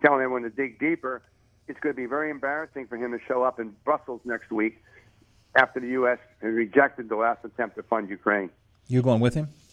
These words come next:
Speaker 1: Fingers crossed. <laughs>
Speaker 2: Little inter-, international trip for Tommy Boy. All right, that sounds good.
Speaker 1: Yeah.
Speaker 2: Hey, uh,
Speaker 1: Yeah.
Speaker 2: Tom, I'm, I'm short of time today 'cause I have another guest coming up, but I,
Speaker 1: Okay.
Speaker 2: I did,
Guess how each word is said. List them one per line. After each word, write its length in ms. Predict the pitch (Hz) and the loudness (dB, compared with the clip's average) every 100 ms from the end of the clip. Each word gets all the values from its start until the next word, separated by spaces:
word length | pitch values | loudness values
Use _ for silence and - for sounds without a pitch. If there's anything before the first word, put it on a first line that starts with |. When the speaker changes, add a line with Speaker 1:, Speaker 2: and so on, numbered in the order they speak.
| - _ _ _ _ _ _ _ _ - _ _ - - - | -20 _ _ _ _ _ _ _ _ -20 _ _ -20 -6 4
Speaker 1:
Fingers 260 | 131 113 - | 6 6 4
crossed. 400 | - 107 101 - _ - | 6 6 6 0 _ -4
<laughs> 100 | 190 - 156 - 151 - - - - 120 - 127 - 104 - - - - 98 - - - | -2 -2 -8 -8 -14 -10 -12 -10 -8 -8 -6 -8 -6 -10 -10 -16 -20 -10 -10 -10 -18 -2
Speaker 2:
Little 200 | 123 120 | 2 4
inter-, 240 | 127 120 117 | 4 4 4
international 520 | 131 123 120 120 123 | 2 4 4 4 0
trip 260 | 101 131 - | 0 0 0
for 80 | |
Tommy 320 | 104 123 120 107 | 2 4 4 4
Boy. 240 | 101 98 | 2 2
All 180 | 110 127 | 2 0
right, 120 | 110 | 0
that 160 | 117 120 | -2 -2
sounds 280 | 120 107 | -2 -2
good. 220 | 110 117 98 | 2 0 2
Speaker 1:
Yeah. 800 | 131 131 131 127 - 160 190 - | 8 10 12 10 6 0 -6 -2
Speaker 2:
Hey, 160 | - 226 | 6 6
uh, 40 | |
Speaker 1:
Yeah. 40 | - | 6
Speaker 2:
Tom, 260 | 220 202 190 | 6 4 6
I'm, 160 | 190 | 4
I'm 200 | 185 185 | 4 2
short 260 | 170 226 196 | 2 4 4
of 80 | 135 | 4
time 260 | 165 156 | 2 2
today 180 | 143 131 | 4 2
'cause 140 | 131 | 2
I 40 | 123 | 2
have 80 | 123 | 2
another 180 | 117 | 0
guest 260 | 107 110 - | 2 2 2
coming 240 | 123 107 | -2 0
up, 120 | 113 110 | 0 2
but 100 | 117 | 2
I, 200 | 90 123 | 2 0
Speaker 1:
Okay. 100 | 135 | 0
Speaker 2:
I 40 | |
did, 260 | 160 220 | 0 -2